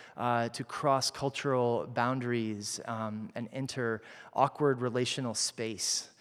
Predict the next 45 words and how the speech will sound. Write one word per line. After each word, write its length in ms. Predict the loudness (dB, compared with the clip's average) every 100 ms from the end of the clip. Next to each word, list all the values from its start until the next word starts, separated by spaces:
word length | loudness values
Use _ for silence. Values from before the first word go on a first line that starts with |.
| -20 -20 _
to 180 | -8 -2
offer 300 | -2 -2 -2
the 100 | -4
love 160 | -4 -4
of 140 | -8
Christ 420 | -6 -4 -4 -8 -10
to 80 | -8
those 720 | -6 -4 -6 -8 -8 -10 -10
with 160 | -12 -10
whom 240 | -8 -6
she 160 | -6 -6
may 160 | -6
have 180 | -6 -8
the 140 | -10 -10
opportunity 580 | -10 -10 -10 -10 -10 -10
to 120 | -8
share 320 | -8 -8 -10
it. 260 | -12 -16 -20 _ -20 -20 -20 -10
And 100 | -6
we 100 | -6
pray 440 | -2 2 4 4
that 140 | 2 -2
you 80 | -4
would 100 | -4
be 140 | -2
with 220 | -2 -4
her 180 | -4 -4
and 180 | -4 -6
bless 320 | -4 -4 -4
her 240 | -4 -6
as 160 | -6 -6
she 200 | -8 -8
goes. 580 | -6 -6 -6 -8 -14 -18 -20 -20 -18 -10
Uh, 160 | -6 -4
and 120 | -4
we 100 | -4
ask 320 | -2 -2 -2
that 100 | -4
you 100 | -4
would 120 | -2
make 200 | -2 -4
her 100 | -6
time 340 | -8 -4 -4 -2
there 140 | -2
fruitful, 580 | -4 -6 -8 -6 -8